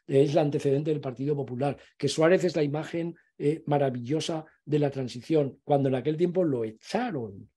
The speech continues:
la mayor parte de los políticos, muchos de ellos porque no venían de, del franquismo, venían tan, tan del franquismo que fueron incapaces de asimilar el proyecto de reforma, eh, política.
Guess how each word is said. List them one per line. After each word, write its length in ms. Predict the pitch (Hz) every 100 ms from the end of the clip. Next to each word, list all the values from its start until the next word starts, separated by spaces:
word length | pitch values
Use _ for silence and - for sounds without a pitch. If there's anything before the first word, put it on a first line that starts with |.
| _ -
la 120 | 127
mayor 420 | 123 - 147 143
parte 360 | 143 160 147 123
de 60 |
los 180 | 117 120
políticos, 720 | - 113 165 135 117 113 107 - -
muchos 380 | 165 165 165 139
de 100 | 139
ellos 260 | 147 165 -
porque 260 | 139 -
no 300 | 131 156 175 _ _ _ _ _ _ -
venían 440 | 147 175 226 180
de, 120 | 147
del 220 | 139 143
franquismo, 520 | 135 139 127 147 160 190
venían 360 | 143 170 165
tan, 200 | 160 156
tan 180 | 147 143
del 100 | 135
franquismo 480 | - 123 117 160 160
que 80 | 120
fueron 300 | 131 139 135
incapaces 680 | 147 131 - 165 - 208 - _ _ _
de 160 | 143 143
asimilar 580 | 123 180 147 131 139 143 _ _
el 120 | 143
proyecto 520 | 131 127 131 147 - 147
de 120 | 131
reforma, 580 | 117 113 139 131 131 - _ _
eh, 360 | - 123 113 107 _ _ _
política. 640 | 131 135 123 - - 101